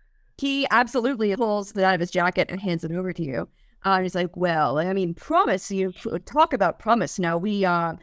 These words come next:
we are just expanding now. We, we have the labor, we have the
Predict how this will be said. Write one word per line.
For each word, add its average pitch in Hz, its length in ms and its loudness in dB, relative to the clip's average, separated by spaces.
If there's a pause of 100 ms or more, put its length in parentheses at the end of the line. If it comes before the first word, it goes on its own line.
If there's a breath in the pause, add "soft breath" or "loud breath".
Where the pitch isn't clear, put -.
(160 soft breath)
we 220 120 -2
are 202 60 0
just - 200 -6
expanding 240 720 0
now. 190 320 2
We, 175 260 -2
we 170 180 -2
have 214 360 2
the 196 100 2
labor, 190 460 2
we 175 200 -4
have 226 560 2
the 190 100 -4